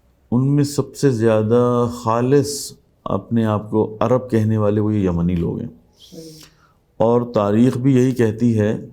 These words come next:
Speaker 1: کہ بقیہ سب جگہوں پر بڑے پیمانے پر ہجرتیں وجود میں آئی ہیں۔ جغرافیہ اعتبار سے کئی مرتبہ، آ، پوری پوری قومیں اپنے اپنے علاقوں کو چھوڑ کے اور دوسری قومیں لا کے بسائی گئی ہیں۔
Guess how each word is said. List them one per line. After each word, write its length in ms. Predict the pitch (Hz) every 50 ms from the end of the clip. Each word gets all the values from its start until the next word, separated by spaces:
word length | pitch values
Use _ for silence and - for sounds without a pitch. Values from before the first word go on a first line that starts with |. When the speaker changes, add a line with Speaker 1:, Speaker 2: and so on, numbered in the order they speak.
| - -
Speaker 1:
کہ 280 | - 117 110 107 110 107
بقیہ 500 | 101 95 - 101 95 - 117 117 120 123 123 117
سب 340 | 110 - - 139 131 113
جگہوں 220 | 110 113 104 117 113
پر 200 | 110 113 117 113
بڑے 300 | 104 101 107 110 117 120
پیمانے 380 | 113 107 101 101 101 104 107
پر 160 | 101 117 113 101
ہجرتیں 440 | 101 104 92 101 101 101 - 113
وجود 360 | 107 98 101 92 101 107 95 98
میں 120 | 104 101
آئی 260 | 92 92 101 104 101
ہیں۔ 80 | 92 - - - _ _ _ _ _ _ _ _ _ _ _ -
جغرافیہ 560 | 104 95 87 98 95 98 95 92 95 110 107
اعتبار 360 | 104 101 - 95 98 95 98 98
سے 280 | 95 - 101 101 101 95 101 - -
کئی 180 | - 101 107 107
مرتبہ، 680 | 104 98 98 92 - 98 95 101 104 104 101 101 104 - - - - - _ - - -
آ، 60 | - - - - 104
پوری 200 | - 113 117 120
پوری 240 | 117 - 107 107 107
قومیں 600 | 107 110 - 107 107 110 117 120 117 104 95 - - - - -
اپنے 240 | 101 98 - 107 107
اپنے 240 | 101 - - - - -
علاقوں 340 | 95 98 95 95 - 104
کو 80 | 104 101
چھوڑ 300 | 98 - - 95 98 95
کے 120 | 98 104
اور 120 | 101 98 95
دوسری 340 | 92 92 101 98 98 110 101
قومیں 300 | 107 104 101 98 101 98
لا 120 | 95 95
کے 100 | 95 101
بسائی 460 | 95 92 90 - - 92 98 101 92
گئی 260 | 95 95 98 98 95
ہیں۔ 80 | 101